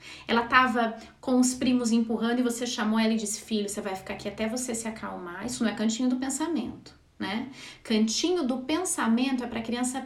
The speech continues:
pensar no que ela fez. Então, a criança não pensa no que ela fez sozinha.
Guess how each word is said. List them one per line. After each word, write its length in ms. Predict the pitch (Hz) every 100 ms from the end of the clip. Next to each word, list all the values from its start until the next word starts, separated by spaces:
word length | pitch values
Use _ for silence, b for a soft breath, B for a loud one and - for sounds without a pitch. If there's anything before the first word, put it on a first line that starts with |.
| -
pensar 640 | 302 320 311 - 277 285
no 100 | 320
que 100 | 311
ela 160 | 320 311
fez. 680 | 311 - - - - - - B B B B
Então, 280 | 233 233 311
a 100 | 320
criança 440 | - 277 302 302
não 240 | 277 359 -
pensa 440 | 330 370 415 339
no 80 | 294
que 80 | 285
ela 120 | 247
fez 260 | 247 254
sozinha. 760 | 254 302 294 226 196 190 170 -